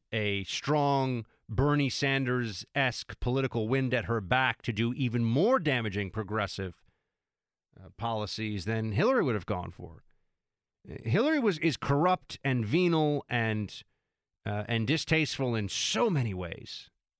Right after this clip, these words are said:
and, and a, a true, uh, statist, but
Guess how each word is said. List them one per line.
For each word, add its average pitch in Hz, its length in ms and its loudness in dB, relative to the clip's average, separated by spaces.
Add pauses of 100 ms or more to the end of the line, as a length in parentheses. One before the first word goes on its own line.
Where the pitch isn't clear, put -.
and, 175 240 0
and 214 300 0
a, 165 320 0
a 143 160 0
true, 156 580 0 (760)
uh, 98 80 -8
statist, - 800 -2 (500)
but 131 360 0